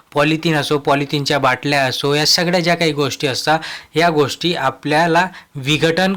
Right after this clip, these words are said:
करता, म्हणजे ऑटोमॅटिक विघटन नाही होत त्याचं, त्याला एक विशिष्ट प्रोसेस असते आणि त्या प्रोसेसच्या माध्यमातून आपल्याला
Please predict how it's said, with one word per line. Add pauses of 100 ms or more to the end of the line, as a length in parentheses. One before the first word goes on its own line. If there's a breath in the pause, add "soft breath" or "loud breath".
(120)
करता,
म्हणजे
ऑटोमॅटिक
विघटन
नाही
होत
त्याचं, (320 loud breath)
त्याला (260)
एक (160)
विशिष्ट
प्रोसेस
असते
आणि
त्या
प्रोसेसच्या
माध्यमातून
आपल्याला